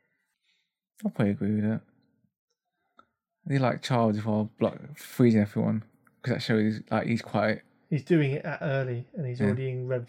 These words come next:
Speaker 2: secret
Speaker 1: 'Cause
Speaker 2: control.
Speaker 1: it, I think he's quite good at showing both. They're both really powerful mutants in their own right. It's like Magneto's like, but and Charles can just freeze everyone, like, have a conversation with someone. And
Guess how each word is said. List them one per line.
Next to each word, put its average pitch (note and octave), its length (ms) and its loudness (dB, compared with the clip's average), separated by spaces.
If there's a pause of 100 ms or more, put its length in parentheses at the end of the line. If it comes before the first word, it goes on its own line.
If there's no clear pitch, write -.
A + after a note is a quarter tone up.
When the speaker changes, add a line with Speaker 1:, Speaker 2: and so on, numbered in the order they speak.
Speaker 2:
secret - 280 -14
Speaker 1:
'Cause C#3+ 180 -2
Speaker 2:
control. - 160 -6
Speaker 1:
it, - 160 -4
I D#3+ 80 4
think A3+ 140 4
he's F#3+ 120 4
quite F3 160 2
good E3 120 4
at D3+ 60 4
showing D3+ 220 4
both. C#3+ 240 6 (100)
They're C#3 140 4
both C#3 340 6
really C3+ 180 10
powerful C3 360 2
mutants C3 380 4
in C3 60 4
their B2+ 100 2
own B2 100 4
right. B2+ 160 2
It's A#2+ 80 -2
like A#2 140 2
Magneto's A#2+ 420 2
like, A2+ 260 2 (120)
but F#2 160 2
and A2+ 120 4
Charles A#2+ 280 2
can B2 100 -8
just A2+ 160 -2
freeze A#2 360 2
everyone, A#2+ 380 0
like, A2+ 260 2 (440)
have A#2+ 140 2
a - 20 -4
conversation A#2+ 440 2
with A#2+ 80 -2
someone. B2 340 2 (1500)
And - 220 -2